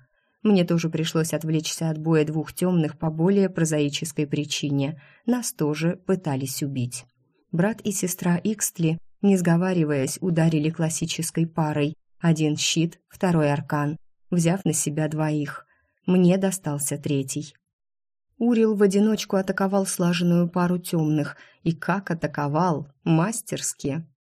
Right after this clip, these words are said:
Даже боевой архимаг не мог бы лучше. Отринув щиты, алхимик извернулся змеей, уходя от летевших в него сгустков мрака,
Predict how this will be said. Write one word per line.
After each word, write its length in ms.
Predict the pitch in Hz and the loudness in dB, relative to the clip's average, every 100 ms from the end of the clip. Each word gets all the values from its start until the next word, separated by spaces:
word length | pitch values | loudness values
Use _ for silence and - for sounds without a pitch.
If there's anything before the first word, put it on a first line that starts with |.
| - - | -14 -2
Даже 340 | 156 175 165 | 2 4 4
боевой 440 | 156 160 160 175 180 | 2 2 2 2 0
архимаг 680 | 180 165 - 190 165 143 | -2 -4 0 2 2 0
не 140 | 160 143 | -2 0
мог 240 | 147 139 | 0 0
бы 80 | 147 | -2
лучше. 640 | 151 147 139 - 135 139 - _ _ _ | -2 -4 -4 -4 -4 -6 -12 _ _ _
Отринув 480 | 165 165 160 156 147 | 0 4 4 4 2
щиты, 500 | - 151 - 170 196 - _ | -4 -4 -2 -2 -2 -10 _
алхимик 540 | 170 175 - 294 285 - | 0 0 4 4 4 0
извернулся 720 | 247 214 208 196 202 196 175 | -2 0 2 2 0 -2 0
змеей, 580 | 165 156 147 160 202 175 _ _ | 2 2 4 2 2 -2 _ _
уходя 500 | 196 190 196 190 233 | 0 2 2 2 0
от 200 | - - | -2 -2
летевших 580 | 214 - 202 196 214 190 | -2 0 -2 -2 -4 -2
в 80 | 190 | 0
него 280 | 196 196 | 0 0
сгустков 540 | 185 175 185 - 185 185 | -2 -2 -4 -4 -6 -2
мрака, 580 | 180 180 156 160 156 | 0 0 0 -2 -4